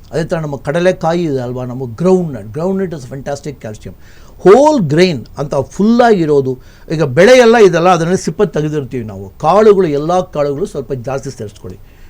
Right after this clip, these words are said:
ಮುಂಚೆಲ್ಲ, ಇವಾಗೆಲ್ಲ ಎಲ್ಲ ತಲೆಯನ್ನು ನಮ್ಮನ್ನು ಕೆಡಿಸ್ಬಿಟ್ರು. "ಓ, ಹಾಲು ಕುಡಿದ್ರೆ ನಾನು ದಪ್ಪ ಆಗ್ಬಿಡ್ತೀನಿ" ಅಂತ. ಫಸ್ಟ್ ನೀವು ಇದ್ರೆ ತಾನೇ, ಆರೋಗ್ಯವಾಗಿದ್ದರೆ ತಾನೇ ಹಾಲು ಕುಡಿಯೋ.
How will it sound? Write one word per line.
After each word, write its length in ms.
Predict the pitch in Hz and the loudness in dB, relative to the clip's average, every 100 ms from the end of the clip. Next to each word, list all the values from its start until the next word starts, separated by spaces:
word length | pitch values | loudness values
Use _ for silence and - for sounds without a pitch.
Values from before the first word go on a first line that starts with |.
| - | -12
ಮುಂಚೆಲ್ಲ, 280 | 165 170 175 | -8 -4 -2
ಇವಾಗೆಲ್ಲ 420 | 165 170 165 175 170 151 - - | -2 -2 -2 0 0 -2 -8 -16
ಎಲ್ಲ 180 | - 156 | -8 -6
ತಲೆಯನ್ನು 380 | 156 151 165 170 | -4 -6 -6 -8
ನಮ್ಮನ್ನು 200 | 156 147 | -8 -10
ಕೆಡಿಸ್ಬಿಟ್ರು. 500 | 147 135 131 - 113 - - - | -10 -12 -10 -12 -14 -20 -14 -4
"ಓ, 140 | 170 | -2
ಹಾಲು 240 | 139 160 | 2 0
ಕುಡಿದ್ರೆ 300 | 185 165 165 | 0 -6 -6
ನಾನು 160 | 165 135 | -6 -4
ದಪ್ಪ 180 | 139 160 | -4 -2
ಆಗ್ಬಿಡ್ತೀನಿ" 460 | 156 135 127 131 | -4 -6 -10 -10
ಅಂತ. 140 | 123 110 - - - - | -12 -14 -20 -20 -16 -8
ಫಸ್ಟ್ 220 | 123 208 | -6 -4
ನೀವು 180 | 208 175 | -2 -2
ಇದ್ರೆ 340 | 156 196 220 | 0 2 2
ತಾನೇ, 200 | 208 202 | 0 0
ಆರೋಗ್ಯವಾಗಿದ್ದರೆ 760 | 156 156 202 185 190 175 175 165 | 0 2 0 0 0 -2 -4 -2
ತಾನೇ 220 | 202 214 | 0 0
ಹಾಲು 240 | 131 190 | 2 0
ಕುಡಿಯೋ. 240 | 185 143 | 0 -4